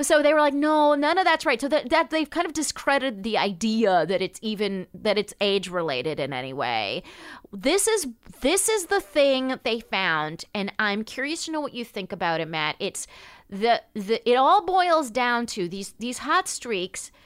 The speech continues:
as they've appeared in people like Aretha Franklin and Steve Jobs, Steve Jobs, is, uh, they basically happen after a period of exploit,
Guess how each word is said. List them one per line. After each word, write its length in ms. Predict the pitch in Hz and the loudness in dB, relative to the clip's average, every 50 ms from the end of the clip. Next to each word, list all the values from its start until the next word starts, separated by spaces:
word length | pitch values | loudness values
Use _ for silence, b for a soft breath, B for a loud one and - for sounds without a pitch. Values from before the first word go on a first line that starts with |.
| b b b b b _ | b b b b b _
as 160 | 233 226 220 | 0 0 2
they've 240 | 208 240 240 233 233 | 2 2 2 2 2
appeared 500 | 233 226 233 - - 226 220 220 214 214 | 0 -4 -6 -10 -10 -4 -2 0 0 0
in 100 | 220 214 | -2 -4
people 320 | 208 - 220 214 185 214 190 | -6 -8 -10 -6 -6 -4 -2
like 200 | 208 190 202 - | -2 -2 -4 -4
Aretha 340 | 190 185 190 185 - 202 | -8 -6 -6 -6 -6 -8
Franklin 520 | 180 - 185 175 175 175 - 196 175 175 170 | -10 -6 -6 -6 -6 -6 -6 -6 -4 -4 -4
and 120 | 160 175 | -6 -8
Steve 340 | - - - 175 175 180 180 | -10 -10 -8 -8 -8 -8 -6
Jobs, 560 | - 175 160 151 143 131 127 143 175 190 - B B B B B B B B | -4 -2 0 2 2 2 2 2 0 -2 -6 B B B B B B B B
Steve 240 | - - 226 220 180 | -8 -6 -6 -4 -2
Jobs, 300 | 214 170 151 170 180 - - | 0 0 0 0 -2 -2 2
is, 300 | 220 214 214 208 208 - _ _ _ _ _ | 2 2 2 2 -2 -10 _ _ _ _ _
uh, 60 | 190 - - - | -18 -18 -16 -6
they 140 | 196 220 220 | -4 -2 -2
basically 540 | 208 240 226 240 233 269 262 - 254 233 226 | 0 0 0 0 -2 -4 -6 -6 -6 -6 -4
happen 480 | 233 262 269 - - 233 226 220 - - _ | -4 -4 -6 -4 -4 -6 -6 -6 -8 -6 _
after 280 | - 190 185 - 208 190 | -4 -4 -2 -4 -6 -6
a 60 | 185 | -6
period 520 | - - - - - 285 320 392 381 403 | -8 -10 -14 -14 -12 -10 -8 -6 -6 -4
of 60 | 370 330 | -2 -2
exploit, 480 | 311 302 - - - 262 262 269 - | -2 -4 -6 -10 -4 -2 -2 -2 -2